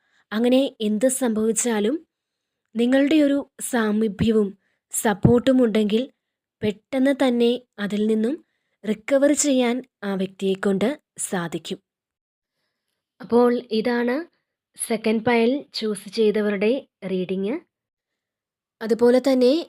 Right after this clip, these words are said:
ഒരു കാര്യം പ്രത്യേകം അറിയിക്കുന്നു. ഇതൊരു ജനറൽ റീഡിംഗ് ആണ്. അതിനാൽ ഇതിൽ പറയുന്ന എല്ലാ കാര്യങ്ങളും ഇത് കേൾക്കുന്ന നിങ്ങൾക്ക് എല്ലാവർക്കും ഒരുപോലെ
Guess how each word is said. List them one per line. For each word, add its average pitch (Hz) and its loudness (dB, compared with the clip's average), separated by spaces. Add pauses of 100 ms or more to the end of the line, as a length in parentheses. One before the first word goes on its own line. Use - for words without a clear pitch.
(140)
ഒരു 208 0
കാര്യം 214 -2
പ്രത്യേകം 196 0
അറിയിക്കുന്നു. 190 -2 (680)
ഇതൊരു 247 2 (240)
ജനറൽ 208 0
റീഡിംഗ് 196 0
ആണ്. 180 -2 (800)
അതിനാൽ 254 0 (420)
ഇതിൽ 254 0
പറയുന്ന 254 2
എല്ലാ 214 2
കാര്യങ്ങളും 220 2 (560)
ഇത് 226 -4
കേൾക്കുന്ന 220 2 (260)
നിങ്ങൾക്ക് 196 -2 (100)
എല്ലാവർക്കും 220 0
ഒരുപോലെ 220 2